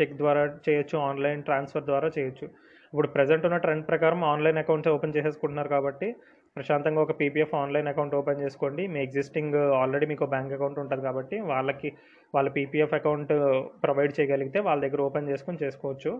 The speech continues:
మీరు ఎవరి, ఎవరి దగ్గరైనా ఓపెన్ చేసుకోవచ్చండి. ఎందుకంటే ఈ ఇంట్రెస్ట్ రేట్ అనేది బేసిక్‌గా బ్యాంక్ ఫిక్స్ చేయదు, ఇది Government of India ఫిక్స్ చేస్తుంది అనమాట. So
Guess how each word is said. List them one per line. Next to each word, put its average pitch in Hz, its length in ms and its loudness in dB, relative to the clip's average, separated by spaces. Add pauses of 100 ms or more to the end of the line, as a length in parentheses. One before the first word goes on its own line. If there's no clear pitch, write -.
(560)
మీరు 143 300 2 (400)
ఎవరి, 147 180 0 (100)
ఎవరి 156 220 0
దగ్గరైనా 185 320 2
ఓపెన్ 156 280 2
చేసుకోవచ్చండి. 135 520 -6
ఎందుకంటే 160 380 -2 (240)
ఈ 143 140 -4
ఇంట్రెస్ట్ 156 360 -2
రేట్ 165 140 2
అనేది 160 220 0
బేసిక్‌గా 151 480 0
బ్యాంక్ 147 340 -4
ఫిక్స్ - 300 -8
చేయదు, 135 280 -4 (520)
ఇది 147 80 0
Government 151 440 2
of 160 180 0
India 151 180 0
ఫిక్స్ 160 300 -4
చేస్తుంది 143 280 -2
అనమాట. 123 300 -10 (560)
So 170 100 4